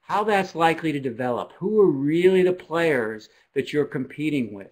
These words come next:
as you start to understand what's happening in the external environment?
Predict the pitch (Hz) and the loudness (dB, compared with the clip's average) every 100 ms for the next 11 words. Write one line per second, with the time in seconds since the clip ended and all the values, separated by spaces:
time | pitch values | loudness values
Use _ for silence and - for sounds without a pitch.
0 | _ 131 131 - - 139 135 135 135 131 | _ -16 -14 -10 -4 -4 -6 -8 -6 -6
1 | 123 - 135 123 113 110 _ _ - 131 | -8 -6 -4 -4 -8 -14 _ _ -4 -4
2 | 131 - 131 123 113 117 123 120 113 117 | -4 -2 -2 -2 -8 -10 -12 -12 -10 -12
3 | - 127 - - - 120 120 107 113 101 | -10 -12 -12 -20 -10 -8 -8 -10 -14 -18
4 | 101 104 101 95 - | -12 -10 -10 -14 -18